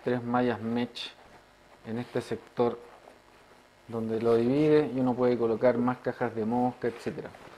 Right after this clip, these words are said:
Lo otro choro que tiene es una bolsa impermeable para llevar distintas cosas. Como pueden ver aquí,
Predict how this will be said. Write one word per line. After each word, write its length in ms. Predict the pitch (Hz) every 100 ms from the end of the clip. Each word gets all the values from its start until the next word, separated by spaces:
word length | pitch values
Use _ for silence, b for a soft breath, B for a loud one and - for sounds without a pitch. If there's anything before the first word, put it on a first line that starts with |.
| B B B B
Lo 160 | 123 127
otro 460 | 156 160 170 160 147
choro 280 | 147 165 156
que 80 |
tiene 380 | 151 214 196 196 - - -
es 300 | 127 123 -
una 220 | 131 127 113
bolsa 340 | 123 131 131
impermeable 920 | 120 - 113 117 151 175 170 170 180 180 - _ _ - -
para 200 | 123 120
llevar 640 | 120 117 123 127 127 - -
distintas 480 | 175 - 135 131 123
cosas. 460 | - 170 170 170 160
Como 240 | - 120
pueden 360 | 123 135 127 123
ver 140 | 127
aquí, 400 | 123 120 131 135